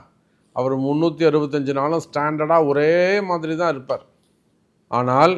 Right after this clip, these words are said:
சந்திரன் அப்படி கிடையாது. பதினஞ்சு நாள் வளர்ந்து ஒரு வளர்பிறையா இருக்கும், பதினஞ்சு நாள் இருட்டு தேய்பிறையாக இருக்கும். அப்ப இந்த யுகாதி பஞ்சாங்கம் என்பது சந்திரனை அடிப்படையாக கொண்டது,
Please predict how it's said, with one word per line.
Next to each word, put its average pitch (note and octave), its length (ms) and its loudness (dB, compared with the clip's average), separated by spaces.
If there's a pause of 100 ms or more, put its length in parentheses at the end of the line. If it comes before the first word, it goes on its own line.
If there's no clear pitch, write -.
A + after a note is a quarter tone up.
சந்திரன் F#3+ 480 0
அப்படி D#3 200 0
கிடையாது. D3+ 420 2
பதினஞ்சு C#3+ 400 -2
நாள் E3+ 240 0
வளர்ந்து D#3+ 360 2
ஒரு C#3+ 140 0 (100)
வளர்பிறையா D#3 560 2
இருக்கும், D#3+ 360 -2
பதினஞ்சு C#3 400 -2
நாள் D#3 200 -2
இருட்டு D3+ 360 -4 (120)
தேய்பிறையாக D3+ 640 -2
இருக்கும். G2+ 380 -12 (600)
அப்ப E3 200 4
இந்த E3 160 2
யுகாதி F#3+ 520 2
பஞ்சாங்கம் D3+ 640 -2
என்பது A2 420 -2 (960)
சந்திரனை F3 640 0
அடிப்படையாக C#3+ 720 0
கொண்டது, B2+ 400 -2